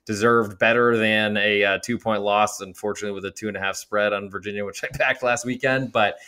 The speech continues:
um, I just haven't had a ton of success with Wake Forest. I feel like that price is probably too low for me to wanna get involved. I know that I'm very, uh, differential, or, or I, I love home court, basically. Probably should get a, a tattoo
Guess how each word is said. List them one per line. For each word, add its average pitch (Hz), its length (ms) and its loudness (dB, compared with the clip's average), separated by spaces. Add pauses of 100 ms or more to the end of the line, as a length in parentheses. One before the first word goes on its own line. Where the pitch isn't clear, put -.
(300)
um, 113 320 2
I 123 60 2
just 135 160 -4
haven't 175 180 -2
had 175 100 0
a 139 40 -4
ton 147 220 -2
of 120 100 -2 (240)
success 127 520 0
with 127 100 -6
Wake 127 220 -2
Forest. 123 300 2
I 110 40 -8
feel 135 180 0
like 139 80 2
that 123 180 2
price 117 240 0
is 110 80 -10
probably 110 280 0
too 113 180 -8
low 101 200 0
for 107 120 -8
me 107 100 -2
to 101 100 -2
wanna 98 160 -2
get 98 140 -4
involved. 92 460 0 (320)
I 101 40 -4
know 107 220 2
that 110 120 2
I'm 98 300 -2
very, 101 560 0
uh, 92 300 2
differential, 95 580 -4
or, 92 180 -2
or 90 300 -6 (140)
I, 95 260 -2
I 101 100 -2
love 98 260 -4
home 95 220 -8
court, 95 320 -2
basically. 87 640 -6
Probably 90 220 -2
should 90 120 -10
get 92 120 -4
a, 87 100 -4 (120)
a 101 60 -12
tattoo 98 600 -2